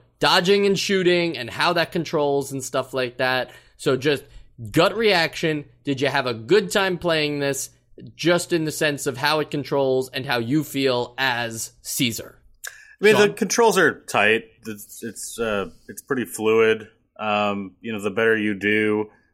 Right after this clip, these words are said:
Speaker 2: the faster you are. So that, that feeling gets better the better you play. Um, other than that,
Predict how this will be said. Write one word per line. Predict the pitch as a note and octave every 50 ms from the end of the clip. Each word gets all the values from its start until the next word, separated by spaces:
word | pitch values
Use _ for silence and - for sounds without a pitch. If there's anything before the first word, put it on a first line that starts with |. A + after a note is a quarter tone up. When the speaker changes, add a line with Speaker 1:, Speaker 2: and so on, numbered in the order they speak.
| _ _
Speaker 2:
the | G2 -
faster | - - A#2 B2 B2 A#2+ - - B2+
you | A#2 A2+ A#2+ A#2 A2+
are. | A2+ A2+ A2 A2+ A2+ A2+
So | G#2+ - - G#2 G2 F#2+ F2 E2
that, | A2 G#2 G#2 - - _ _
that | F#2 G2 G#2 G2+ -
feeling | - - A2 G#2 G2+ G2 F#2 E2+ E2
gets | A2+ G#2+ - - -
better | E2+ G#2 G#2+ G#2 G#2+ A2 G2+
the | F#2 G2
better | E2+ D#2+ G2+ G2+ G#2+ G2+
you | G2+ F2+ F#2 G2+ G#2 G2
play. | - - - G#2 G#2 G#2+ A2 A2+ A#2 A#2 - _ _ _ _ _ _ _ _ _ _ _ _ _ -
Um, | A2+ G#2+ G#2 G2+ G2 G2 F#2+ F#2+ F#2 F2+ - _ _ _ _ _ _ _ _ _ _ _ - - _ _ _ _ _ _ _
other | - C3 D3 E3+ C#3
than | B2 C3+ B2 G2+
that, | F#2 A2 A#2 B2 A#2+ A2+ A2 G#2 - - -